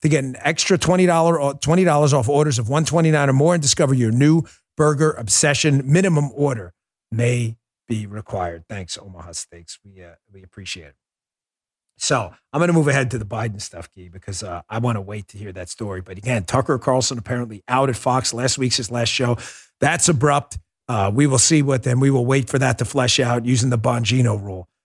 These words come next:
Uh, I would hate to speculate on that now, but that is an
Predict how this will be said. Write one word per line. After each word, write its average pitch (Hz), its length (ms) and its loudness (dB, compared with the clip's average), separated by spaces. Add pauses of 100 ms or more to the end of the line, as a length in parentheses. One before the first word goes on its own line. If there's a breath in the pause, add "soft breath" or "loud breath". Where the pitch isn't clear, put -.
(120)
Uh, 101 60 -8
I 98 180 -2
would 120 160 -2
hate 120 180 -2
to 113 60 -14
speculate 104 600 -6
on 90 160 -14
that 90 240 -14
now, 92 220 -12
but 90 160 -18
that 120 200 -2
is 123 360 -6
an 117 200 -6